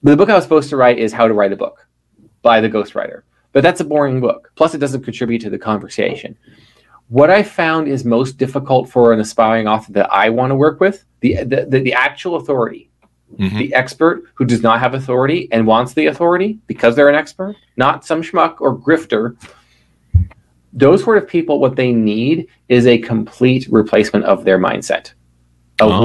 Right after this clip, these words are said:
Speaker 1: worldview sh-, a transformation.
Speaker 2: Mm-hmm.
Speaker 1: And they need the ability to self-promote. And they also need to know step by step with no step skipped how to monetize their expertise.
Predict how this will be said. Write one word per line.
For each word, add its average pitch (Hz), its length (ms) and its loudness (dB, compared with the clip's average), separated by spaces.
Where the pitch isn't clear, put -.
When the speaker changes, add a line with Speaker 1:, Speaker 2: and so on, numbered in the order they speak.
Speaker 1:
worldview 107 320 0
sh-, - 120 -12
a - 80 -10
transformation. - 840 -4
Speaker 2:
Mm-hmm. 110 320 4
Speaker 1:
And 120 120 2
they 120 80 2
need 120 200 2
the 127 80 0
ability 107 340 0
to - 80 -14
self-promote. - 720 -6
And 110 120 4
they 107 60 2
also 120 520 2
need 107 180 -2
to 107 60 0
know 104 300 0
step - 320 -2
by 113 160 0
step 113 180 -2
with 120 180 -8
no 107 100 -2
step - 280 -4
skipped - 380 0
how 151 260 0
to 147 220 -8
monetize 117 1000 -4
their 117 240 2
expertise. - 720 -8